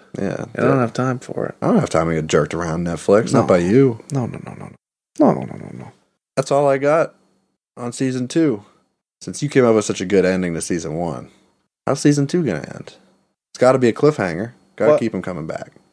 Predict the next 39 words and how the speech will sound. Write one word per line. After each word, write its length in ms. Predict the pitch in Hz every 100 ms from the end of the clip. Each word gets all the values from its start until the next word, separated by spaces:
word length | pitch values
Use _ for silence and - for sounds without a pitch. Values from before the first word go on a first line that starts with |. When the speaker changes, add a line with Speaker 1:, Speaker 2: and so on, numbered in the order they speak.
| -
Speaker 2:
Well, 80 | 165
I 40 | 208
just, 300 | - - 98
I 160 | 160
just 180 | 202 -
told 240 | 160 180 127
you 40 |
my, 380 | 120 143 131 -
my 220 | 127 127
idea. 520 | 110 117 127 113 107 - -
I 100 | 139
just 140 | 135
don't 140 | 147 127
know 60 |
how 120 | 123 120
he 100 | 113
executes 580 | 120 113 - 98 -
it. 140 | 104 - _ -
Speaker 1:
What? 300 | 123 92 - - _ _ -
Speaker 2:
The, 80 |
well, 180 | 127 139
the 80 | 131
mayor's, 460 | 139 165 123 113 - - _ _ _
well, 260 | - 143 120 - 135 - _ _
we, 240 | 175 208 196
well, 220 | 147 151
we're 220 | 135 147
also 200 | 175 160
not 120 | 143
gonna 140 | 143 135
find 240 | 147 139
out 140 | 131 123
who 100 | 123
killed 300 | 139 127 120
B 120 | 135
B 140 | 143
in 100 | 139
this 140 | 135 -
season? 380 | 160 156 170